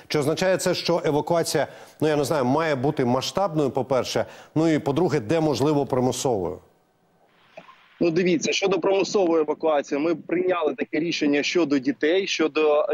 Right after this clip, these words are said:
Speaker 2: дітей, які мають статус дитини-сироти або дитини, позбавлена фактично батьківського там пік-, піклування. Це наша пряма відповідальність. І ми вже із ста дванадцяти таких дітей вивезли приблизно ві-, ві-, ві-, вісімдесят із своїми сім'ями. Тому така евакуація триває.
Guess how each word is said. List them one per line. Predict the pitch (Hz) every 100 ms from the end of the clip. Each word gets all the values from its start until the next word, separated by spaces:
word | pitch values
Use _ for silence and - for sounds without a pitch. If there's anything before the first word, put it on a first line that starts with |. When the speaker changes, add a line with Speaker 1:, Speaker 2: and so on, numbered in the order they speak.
| 135
Speaker 2:
дітей, | 160 180
які | 147 -
мають | 156 160 147 -
статус | - 151 147 131
дитини-сироти | 151 143 160 143 160 147 - 151
або | 143 - 156
дитини, | 277 - 160 143
позбавлена | 147 131 - 156 139 139 135 127 - - _
фактично | 160 147 170 160
батьківського | 139 165 - 143 - 156 135 143 139
там | 147 139 135
пік-, | 160 143 147 131
піклування. | 151 - 156 185 202 165
Це | - 160
наша | 156 151
пряма | 139 160 156 147
відповідальність. | 131 135 - 135 131 160 180 170 - _ - - -
І | 160
ми | 185
вже | 160 151 160
із | 151
ста | - 170
дванадцяти | 147 175 175 160 - 123 -
таких | 156 - 160 143 139
дітей | - - 190 180
вивезли | 135 160 180 160 139 143
приблизно | 151 143 151 160 151 147
ві-, | 135 165 151
ві-, | 147 175 151
ві-, | 147 180 151
вісімдесят | - - 170 339 - 170 135
із | - -
своїми | 147 156 151 151
сім'ями. | 139 - 170 165 143 131 127 127
Тому | 147 160
така | - 156 180 180
евакуація | 170 160 165 160 151 - 135
триває. | 147 131 131